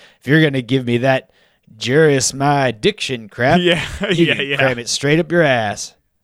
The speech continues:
Speaker 1: That's some
Speaker 2: <laughs>
Speaker 1: writing right there.
Speaker 2: Right. It's, it, it, he really does seem like, when you realize what, if you've seen The Matrix before, you're like, "Oh, this non-playable character is just, like, so rote,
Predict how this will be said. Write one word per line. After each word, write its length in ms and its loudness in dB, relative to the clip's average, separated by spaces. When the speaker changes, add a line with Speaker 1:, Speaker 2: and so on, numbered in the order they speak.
Speaker 1:
That's 200 0
some 180 0
Speaker 2:
<laughs> 20 -6
Speaker 1:
writing 340 2
right 200 -6
there. 360 0
Speaker 2:
Right. 500 2
It's, 440 0
it, 180 -8
it, 280 0
he 100 0
really 280 2
does 280 0
seem 320 0
like, 300 0
when 200 -2
you 400 0
realize 800 2
what, 400 0
if 120 -6
you've 120 -6
seen 300 -4
The 60 -8
Matrix 340 -4
before, 340 0
you're 100 4
like, 220 2
"Oh, 140 4
this 140 -2
non-playable 840 0
character 640 -2
is 160 -6
just, 380 -6
like, 240 -2
so 320 2
rote, 400 0